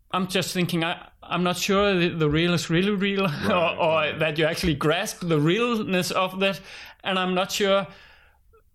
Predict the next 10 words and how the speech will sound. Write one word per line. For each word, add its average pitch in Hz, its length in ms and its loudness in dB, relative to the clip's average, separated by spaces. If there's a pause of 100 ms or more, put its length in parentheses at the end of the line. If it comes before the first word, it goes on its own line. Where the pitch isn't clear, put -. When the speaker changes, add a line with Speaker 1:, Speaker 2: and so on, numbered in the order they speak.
(260)
Speaker 1:
it's - 480 -4 (840)
productive 175 760 -4 (400)
seeing 196 680 -2
every 165 260 0
digital 180 500 -4
thing 175 360 -4
as 143 180 -6
being 170 340 0
fake 175 680 -6
or 139 500 0